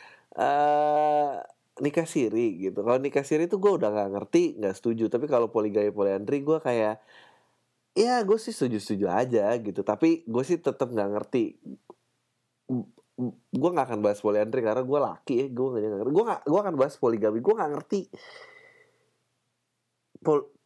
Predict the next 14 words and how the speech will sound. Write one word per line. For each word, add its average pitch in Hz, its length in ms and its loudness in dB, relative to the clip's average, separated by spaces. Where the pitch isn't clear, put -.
poligami 123 640 0
gitu. 101 240 -2
Ken-, 143 240 -10
kenapa 151 800 -4
orang, 165 480 -4
lu, 220 80 6
gi-, - 180 -4
kenapa 214 240 -4
orang 220 240 -2
mau 208 320 0
istrinya 185 480 -2
dua? 135 240 2
Gi-, - 240 -8
gini, 160 320 0